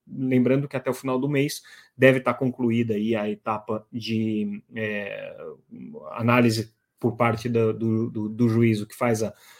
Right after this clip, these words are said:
a recuperação judicial, é, dessa, dessa reestruturação da empresa, possivelmente já, é, concluindo aí o processo de recuperação judicial. A expectativa é que isso aconteça ainda nesse mês,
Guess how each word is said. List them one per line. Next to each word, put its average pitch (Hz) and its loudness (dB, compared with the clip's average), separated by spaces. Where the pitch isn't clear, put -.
a 113 2
recuperação 120 0
judicial, 117 0
é, 117 0
dessa, 120 4
dessa 113 0
reestruturação 117 0
da 131 0
empresa, 151 4
possivelmente 123 0
já, 113 -4
é, 107 -4
concluindo 131 4
aí 110 2
o 110 -4
processo 113 -4
de 107 -6
recuperação 113 -4
judicial. 113 -6
A - -16
expectativa 120 -4
é 123 2
que 123 -4
isso 120 -2
aconteça 117 0
ainda 123 4
nesse 123 2
mês, - -6